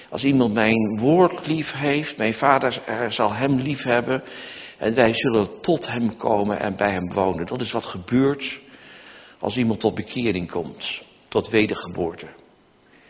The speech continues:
Dan komt de Vader en de Zoon door de Heilige Geest bij je wonen. En zoals de Bijbel dat zegt, zijn geest, Gods geest, getuigt met onze geest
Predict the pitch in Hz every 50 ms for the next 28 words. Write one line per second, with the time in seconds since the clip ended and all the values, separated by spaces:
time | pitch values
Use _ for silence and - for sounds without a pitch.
0 | - _ _ - - - - - _ _ _ - - 90 - - 139 143 143 151
1 | 156 - - - - 101 - - - 127 135 139 147 143 143 165 151 147 139 -
2 | - 107 98 95 90 87 110 113 120 135 131 131 131 131 - - - - - -
3 | - - - - - - - _ _ _ _ _ _ _ _ - 113 110 107 98
4 | 101 90 92 104 110 113 110 95 - - - - 120 117 110 107 - - - -
5 | 107 107 110 101 90 90 85 87 98 101 107 110 113 110 113 120 117 - - -
6 | - - - - - - - - - - - - _ _ _ _ _ _ _ _
7 | - 98 - - 113 107 107 104 - - 101 95 117 123 139 143 139 120 - 117
8 | 110 - - - 127 120 - - - - - - - - - - - _ _ _
9 | _ - - - 127 135 143 143 151 139 - - - 127 123 131 135 139 - -
10 | - - - - - 147 147 - - - - - 135 131 135 139 135 131 - -
11 | - - 95 - - - 143 135 143 143 143 - - - - - - 107 95 98
12 | - - - 127 131 135 131 - 123 - - - - 117 113 113 113 - - -
13 | - -